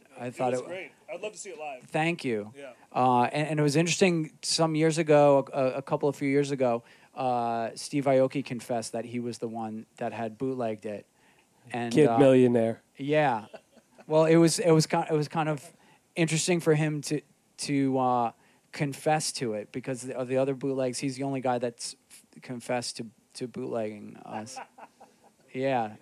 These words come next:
Speaker 1: but thank you. That's cool.
Speaker 3: Thank you for your question. Thank you, sir. And, uh, I, I have one question for
Speaker 1: Yeah.
Speaker 3: you. I would like to know, how did, uh, Dead Heavens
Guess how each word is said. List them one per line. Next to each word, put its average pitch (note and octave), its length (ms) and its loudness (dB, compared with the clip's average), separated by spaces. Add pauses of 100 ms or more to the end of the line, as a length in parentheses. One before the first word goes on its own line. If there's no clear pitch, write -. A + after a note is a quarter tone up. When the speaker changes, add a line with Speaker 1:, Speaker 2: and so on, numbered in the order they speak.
(240)
Speaker 1:
but C#3 200 0
thank D#3 280 -4
you. G#2+ 260 -4
That's A#2 300 -10
cool. - 80 -20
Speaker 3:
Thank D3+ 240 2
you D3+ 80 0
for D#3 100 -2
your D3 100 2
question. C3+ 440 -4
Thank C#3+ 160 2
you, C3 40 -8
sir. B2 200 -8 (1080)
And, C#3 160 2
uh, C3 280 0
I, G#3 200 6
I A3 120 6
have A3+ 160 6
one E3 200 6
question D3 500 2
for C#3+ 180 0
Speaker 1:
Yeah. C#3 200 4
Speaker 3:
you. G#2+ 40 -12 (460)
I D3+ 100 8
would E3+ 80 8
like F3 220 6
to G3 80 0
know, D#3+ 200 8
how E3 220 6
did, E3 220 4
uh, C#3+ 220 2
Dead D#3+ 260 4
Heavens D3 500 0